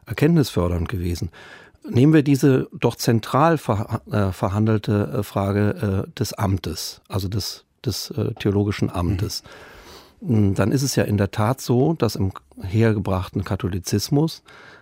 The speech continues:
Speaker 1: eine Sakralstruktur ausschlaggebend ist. Äh, dem Vernehmen nach ist das jetzt auch in dem neuen Schreiben von Papst Franziskus nochmal festgeschrieben, dass eben,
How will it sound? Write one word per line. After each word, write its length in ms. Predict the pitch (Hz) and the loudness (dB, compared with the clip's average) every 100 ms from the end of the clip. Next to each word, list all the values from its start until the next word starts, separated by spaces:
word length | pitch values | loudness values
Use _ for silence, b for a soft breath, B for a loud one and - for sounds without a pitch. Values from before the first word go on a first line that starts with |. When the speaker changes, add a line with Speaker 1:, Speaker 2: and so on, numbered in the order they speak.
| B | B
Speaker 1:
eine 420 | - 113 113 110 | 2 4 4 4
Sakralstruktur 1200 | - 110 - 101 107 - 95 - 85 82 101 80 - | 0 0 0 0 0 -2 -4 -4 -4 -4 -6 -10 -8
ausschlaggebend 840 | 110 98 - 85 - 95 90 92 | -6 -4 -4 -6 -6 -6 -6 -6
ist. 300 | - - - B B B B - | -8 -10 -14 B B B B -4
Äh, 260 | 107 98 92 | 2 2 2
dem 180 | 104 | 0
Vernehmen 480 | 92 104 101 113 139 | 2 4 4 6 6
nach 220 | 135 131 | 6 4
ist 180 | - - | -2 -2
das 160 | 113 - | -2 0
jetzt 180 | 104 - | -2 -2
auch 260 | 107 - | -2 -2
in 160 | - 101 | -4 0
dem 160 | 98 | 0
neuen 280 | 92 92 98 | 2 0 0
Schreiben 440 | - 98 98 113 107 | -2 -2 0 0 0
von 180 | 98 | -2
Papst 300 | - 92 - | -2 -4 -4
Franziskus 640 | - 85 135 - - 139 - B B B | -6 -4 -4 -2 -2 -2 -4 B B B
nochmal 260 | - 110 95 | -2 0 0
festgeschrieben, 960 | - 131 - - 135 - 143 156 170 156 B B B | 0 -2 -2 -4 -2 0 0 2 0 -2 B B B
dass 180 | - 98 | -4 -2
eben, 460 | - 113 107 98 | 0 2 4 2